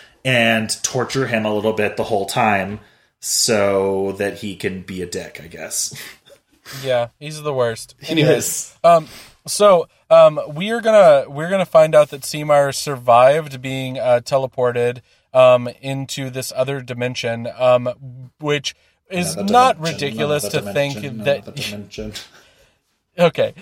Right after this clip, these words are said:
Speaker 2: so you can appear into this other dimension, right? But you can't come back alive. Um,
Speaker 1: Yeah.
Speaker 2: you can,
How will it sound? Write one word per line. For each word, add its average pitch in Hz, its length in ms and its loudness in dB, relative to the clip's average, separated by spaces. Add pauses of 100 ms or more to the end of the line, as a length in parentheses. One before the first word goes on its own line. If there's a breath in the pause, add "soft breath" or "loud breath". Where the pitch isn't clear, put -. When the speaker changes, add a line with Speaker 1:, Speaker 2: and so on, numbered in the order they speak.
(120)
Speaker 2:
so 202 380 2
you 175 320 -6
can 226 400 -6
appear 180 500 2
into 214 300 -4
this 156 180 -8
other 139 220 -2
dimension, 120 480 -6
right? 123 280 2 (360 soft breath)
But 170 420 4
you 156 140 -10
can't 220 380 -4
come 175 180 0
back 147 340 4 (220)
alive. 123 680 0 (240)
Um, 123 320 2
Speaker 1:
Yeah. 117 300 -4
Speaker 2:
you 107 80 -4
can, 135 260 -8